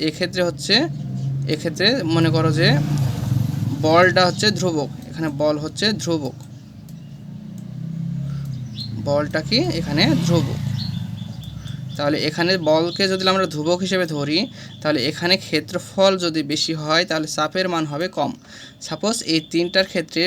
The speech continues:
প্রযুক্ত বলের মান সমান, বলের মান হচ্ছে সমান, মানে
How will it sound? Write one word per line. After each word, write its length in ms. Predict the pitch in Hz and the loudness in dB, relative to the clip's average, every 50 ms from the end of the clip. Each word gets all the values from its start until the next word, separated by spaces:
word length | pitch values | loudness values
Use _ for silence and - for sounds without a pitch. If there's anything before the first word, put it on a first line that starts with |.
| 185 - | 0 -2
প্রযুক্ত 320 | - 160 151 165 160 170 190 175 160 147 | -4 -4 -2 -2 -2 -2 -2 -2 0 2
বলের 260 | 151 156 156 170 175 185 170 | 4 4 4 4 2 2 2
মান 140 | 160 170 196 269 269 - - - - | 2 2 2 0 -2 -4 -10 -10 -4
সমান, 300 | - 220 175 151 135 - - - - - - - - - - - - _ - - 143 143 | -2 0 2 2 0 -2 -6 -12 -16 -20 -20 -20 -20 -20 -20 -20 -20 _ -20 -16 -4 2
বলের 240 | 143 151 156 170 175 170 | 4 6 6 6 4 4
মান 120 | 165 165 165 165 | 4 4 2 2
হচ্ছে 240 | 160 165 - 196 226 294 370 - - - - - - | 0 -2 2 4 4 4 4 0 -8 -16 -12 -10 -2
সমান, 300 | - 190 180 165 143 - - 190 - - 170 | 0 0 2 2 0 0 -2 -10 -14 -10 -6
মানে 160 | 143 147 165 | -2 -2 0